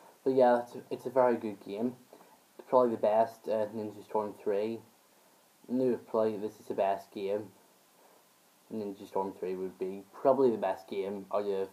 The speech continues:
the other Naruto games. I did like Generations, but I have to admit,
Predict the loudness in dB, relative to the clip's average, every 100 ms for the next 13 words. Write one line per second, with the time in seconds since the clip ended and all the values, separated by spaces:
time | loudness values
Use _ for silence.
0 | -8 -6 -4 -2 -2 -2 -2 -2 -2 -6
1 | -8 -6 -6 -8 -18 _ _ _ -20 -20
2 | -20 -20 -8 -2 2 4 4 2 0 0
3 | -4 -4 -2 -2 -2 2 4 4 0 -4
4 | -10 -8 -4 -4